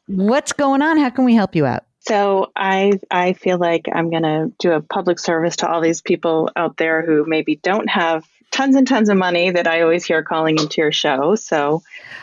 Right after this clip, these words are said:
Speaker 1: Okay,
Speaker 2: um,
Speaker 1: Jane's like, "Oh, I'm representing. No problem. We, it doesn't matter how much money or how little money you have. We just wanna hear from you. So you do it. Be, uh,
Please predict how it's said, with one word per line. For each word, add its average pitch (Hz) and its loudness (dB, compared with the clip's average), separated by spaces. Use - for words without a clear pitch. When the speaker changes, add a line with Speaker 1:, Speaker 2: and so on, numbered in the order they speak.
Speaker 1:
Okay, 170 0
Speaker 2:
um, 156 0
Speaker 1:
Jane's 220 0
like, 196 -2
"Oh, 202 0
I'm 190 0
representing. 180 -2
No 180 0
problem. 185 0
We, 208 2
it - -8
doesn't 240 -2
matter 233 0
how 170 0
much 156 -4
money 151 -4
or 160 -4
how 147 -2
little 160 -4
money 113 -6
you 120 -6
have. 117 -4
We 135 -4
just 165 -4
wanna 170 -2
hear 147 -2
from - -12
you. - -14
So 135 -2
you 196 2
do 170 2
it. 127 -4
Be, 220 2
uh, 160 -4